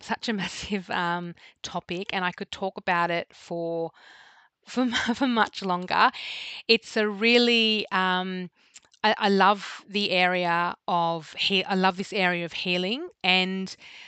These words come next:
uh, it's had such profound and positive effect on my life. Um, and I wasn't taught any of this. I put all this <laughs> together through my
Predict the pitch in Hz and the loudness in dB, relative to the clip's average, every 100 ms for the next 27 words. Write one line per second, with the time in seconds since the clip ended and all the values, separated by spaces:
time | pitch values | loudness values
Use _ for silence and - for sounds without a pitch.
0 | - - 196 - 220 - - 190 180 - | -18 -2 -2 -2 -4 -2 0 0 -2 -10
1 | - 226 - - 208 - 202 185 180 180 | 2 2 2 -12 -12 -4 -2 0 0 -4
2 | 190 - 202 190 190 180 - 180 - - | -6 -4 -4 -2 -6 -6 -4 -4 -4 -10
3 | - 180 180 180 165 180 180 165 190 320 | -10 -8 -4 -2 0 2 2 0 0 -2
4 | - - - 180 175 170 170 - - - | -6 -16 -6 0 2 0 -4 -12 -18 0
5 | 208 214 208 240 247 240 226 - - 214 | 0 4 4 4 2 0 -6 -10 -6 -2
6 | 196 208 - - - 220 226 214 175 196 | -2 -2 -6 -8 0 2 2 0 0 -2
7 | 170 - - 190 196 190 _ _ _ - | -2 -6 0 2 2 -2 _ _ _ -10
8 | 262 262 247 240 240 - 254 254 240 233 | -4 2 2 2 -2 -2 2 4 6 6
9 | - 208 202 190 | 4 0 2 0